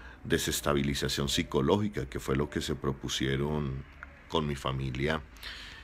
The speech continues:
Eh, después de eso yo digo que el mejor acto de reparación para mí, para mi familia,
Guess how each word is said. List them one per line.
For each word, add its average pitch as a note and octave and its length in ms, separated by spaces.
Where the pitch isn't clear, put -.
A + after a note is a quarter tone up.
Eh, D2+ 600
después F2+ 360
de A#2 180
eso A2+ 180
yo A2 180
digo G#2+ 420
que - 80
el D#2 80
mejor D#2+ 360
acto F2+ 400
de F2 80
reparación C#2 1040
para C#2+ 220
mí, F2 260
para C2 220
mi B1 120
familia, C#2 680